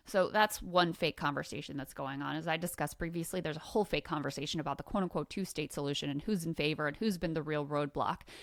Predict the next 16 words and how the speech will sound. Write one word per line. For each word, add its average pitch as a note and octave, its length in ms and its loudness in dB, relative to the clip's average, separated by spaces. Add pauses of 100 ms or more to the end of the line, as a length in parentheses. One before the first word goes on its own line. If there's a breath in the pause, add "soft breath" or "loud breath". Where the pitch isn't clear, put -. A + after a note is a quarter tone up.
(180 loud breath)
Bibi G#3 240 6
made F#3 180 6
it - 100 2
much F#3+ 180 0
harder F3+ 300 6
to E3 100 4
hold F#3 240 2
on E3 160 4
to F3 80 -4
that D#3 260 2 (220 soft breath)
fantasy F3 600 2
that E3+ 160 -2
the D#3+ 120 -2
Israelis E3 500 2
have E3 140 0
been, D#3+ 260 2